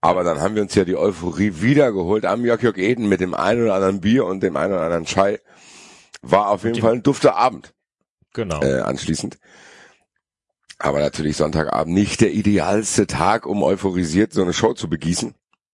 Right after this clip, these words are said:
Speaker 1: Das habe ich heute schon gemerkt und merke es immer noch. Aber du hast schon recht, Axel, es war schon ganz geil, wenn man so die Bilder anschaut, äh,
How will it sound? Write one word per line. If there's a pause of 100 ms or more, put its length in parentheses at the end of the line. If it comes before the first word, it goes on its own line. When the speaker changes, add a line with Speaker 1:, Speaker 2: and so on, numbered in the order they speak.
(380)
Speaker 1:
Das
habe
ich
heute
schon
gemerkt
und
merke
es
immer
noch. (1600)
Aber
du
hast
schon
recht,
Axel,
es
war
schon
ganz
geil,
wenn
man
so
die
Bilder
anschaut,
äh,